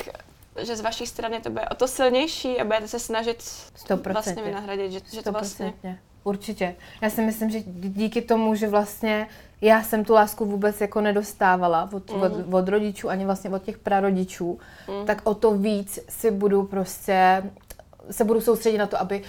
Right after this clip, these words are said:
Speaker 2: aby fakt dostal úplně všechno. Ne jako ho rozmazlovat, ale aby
Speaker 1: <laughs>
Speaker 2: fakt dostával to, co potřebuje.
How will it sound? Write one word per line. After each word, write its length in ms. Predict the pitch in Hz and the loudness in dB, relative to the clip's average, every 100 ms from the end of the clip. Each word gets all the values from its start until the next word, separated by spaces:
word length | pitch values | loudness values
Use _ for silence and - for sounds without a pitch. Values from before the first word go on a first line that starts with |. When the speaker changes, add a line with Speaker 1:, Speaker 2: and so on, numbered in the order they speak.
| - | -8
Speaker 2:
aby 180 | 208 196 | -2 0
fakt 300 | 196 - 202 | 0 2 4
dostal 320 | 190 190 180 | 2 -2 -4
úplně 280 | - - 180 | -4 -6 -8
všechno. 320 | 170 180 - | -6 -8 -4
Ne 220 | 220 269 262 | 0 4 6
jako 180 | 226 226 | 6 4
ho 60 | 214 | 4
rozmazlovat, 680 | 190 196 226 262 269 285 - - 233 - | 4 4 2 4 6 4 2 -12 0 6
ale 160 | 220 | 6
aby 240 | - 220 214 | 6 4 2
Speaker 1:
<laughs> 40 | |
Speaker 2:
fakt 200 | - 208 | 2 0
dostával 580 | 208 - 208 196 202 202 - - | 0 0 2 4 2 0 -10 -2
to, 80 | 220 | 2
co 180 | 359 214 | 4 2
potřebuje. 560 | 196 - 175 170 170 | -2 -6 -8 -6 -8